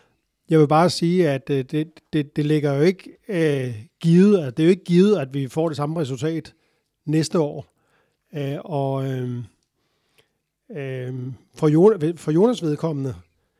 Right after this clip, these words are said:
øh, som nu vinder, øh, for to år i træk, hvilket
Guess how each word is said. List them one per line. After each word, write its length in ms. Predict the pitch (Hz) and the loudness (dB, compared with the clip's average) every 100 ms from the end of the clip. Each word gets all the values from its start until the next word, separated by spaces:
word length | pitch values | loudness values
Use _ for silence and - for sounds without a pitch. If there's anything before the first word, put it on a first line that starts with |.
| _ _ _ _ _ _ | _ _ _ _ _ _
øh, 280 | 151 139 131 | -8 -6 -6
som 120 | 117 | -6
nu 160 | 147 156 | -2 -2
vinder, 520 | 160 175 151 104 107 160 | -2 -4 -6 -6 -10 -10
øh, 160 | 127 | -10
for 120 | 120 | -10
to 200 | 135 165 | -6 -4
år 160 | 160 156 | -4 -8
i 40 | |
træk, 420 | 143 139 143 151 - | -10 -8 -8 -8 -12
hvilket 760 | 156 143 143 156 135 110 110 | -8 -8 -4 -4 -4 -6 -12